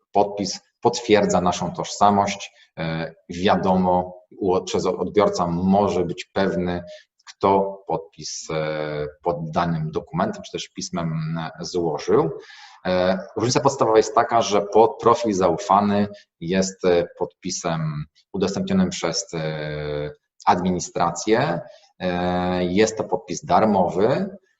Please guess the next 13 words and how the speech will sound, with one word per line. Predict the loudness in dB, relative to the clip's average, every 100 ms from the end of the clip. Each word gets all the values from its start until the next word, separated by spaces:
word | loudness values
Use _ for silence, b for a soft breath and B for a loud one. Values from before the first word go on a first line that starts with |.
| _ _ -10
który | 2 4 8 8 6 4 -4 -14 _ _ -4
w |
ramach | 2 4 6 4 2 -12 -8
na | -6 -4
przykład | -6 -4
platformy | -2 0 0 2 2 0 -6 -6
ePUAP, | -4 2 4 4 2
czy | -2
też | -4 -2
właśnie | -6 -8
platformy | -8 -6 -2 -2 -4
profilu | -6 -2 0
zaufanego | 2 2 0 -2 0 2 2